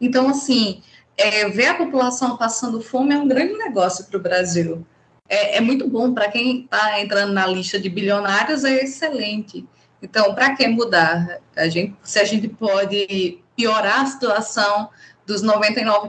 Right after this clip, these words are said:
por cento, porque esse um por cento, ele tá se garantindo cada vez mais no topo e sendo inalcançável, né? Falta um pouco pra essa gente voltar a temer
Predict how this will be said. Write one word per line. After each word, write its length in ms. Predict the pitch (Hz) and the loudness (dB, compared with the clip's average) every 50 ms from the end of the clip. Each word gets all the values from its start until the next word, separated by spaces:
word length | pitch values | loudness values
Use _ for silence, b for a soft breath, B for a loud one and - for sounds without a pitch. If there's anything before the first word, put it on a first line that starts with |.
| - | -4
por 140 | - 240 240 | -4 -4 -4
cento, 400 | - - 247 220 220 233 226 - | -4 -2 0 0 0 0 -4 -6
porque 640 | - 254 247 - - 254 240 226 226 226 226 226 - - | -8 -10 -8 -4 0 0 2 2 2 0 0 -2 -2 0
esse 360 | - 202 214 220 - - 247 | 0 2 2 2 0 0 -2
um 100 | 247 247 | -2 0
por 180 | - 254 262 | 0 0 0
cento, 640 | 254 - - 254 226 226 240 254 254 254 294 277 269 | 0 0 -2 -2 -2 0 0 -2 -2 -2 -2 0 0
ele 300 | 254 247 254 262 262 269 | 0 0 0 0 -2 -2
tá 460 | 269 - 262 247 247 254 262 262 262 | -2 -2 -2 0 2 2 0 0 -2
se 180 | 254 - - 226 | -4 -4 -6 -6
garantindo 600 | - 233 233 247 254 247 247 - 254 247 247 247 | -2 -2 0 0 0 0 0 0 0 0 0 0
cada 260 | 254 - 240 - 262 262 | -2 -2 -2 -2 -2 0
vez 240 | 269 262 254 247 | 2 0 0 0
mais 260 | 247 240 233 240 240 - | 0 0 0 0 0 0
no 160 | 254 247 247 | 0 -2 -2
topo 540 | - 226 220 233 247 247 - 294 294 302 - B B B B B B | -2 -2 0 0 0 -2 -2 -6 -6 -6 -6 B B B B B B
e 80 | - 233 | -6 -4
sendo 760 | 226 - - 233 220 226 233 226 226 233 240 233 233 226 226 - | -2 0 2 2 4 2 2 0 0 0 0 2 0 -2 -4 -6
inalcançável, 1200 | - 226 220 220 226 220 214 214 - - 294 339 370 - - - 214 185 185 185 180 175 175 180 | -6 -2 0 2 4 4 2 2 0 -4 -4 -4 -2 -2 0 2 2 4 4 2 2 0 0 0
né? 220 | 180 180 190 202 - | 0 -2 -4 -4 -2
Falta 260 | - - 196 - 208 | -2 -2 0 0 0
um 80 | 202 208 | -2 -2
pouco 480 | 202 202 202 202 - - 220 202 208 B B B B B B B | 0 -2 -2 -2 -2 -4 -6 -6 -6 B B B B B B B
pra 160 | - 202 208 202 | -2 2 2 4
essa 320 | 208 - - - 254 233 233 | 2 2 2 2 2 2 2
gente 540 | 233 - - - - 214 202 233 233 - 247 | 2 -2 -4 -2 -2 0 0 0 -2 -2 -2
voltar 440 | 226 240 254 269 262 269 226 220 | 0 0 0 0 0 0 0 0
a 80 | 233 233 | 0 -2
temer 1000 | - 254 247 247 240 240 - 233 233 220 220 233 240 240 233 220 214 - - - | -2 -2 -2 -2 -2 -6 -6 -2 0 0 2 2 2 0 0 0 -2 -4 -6 -8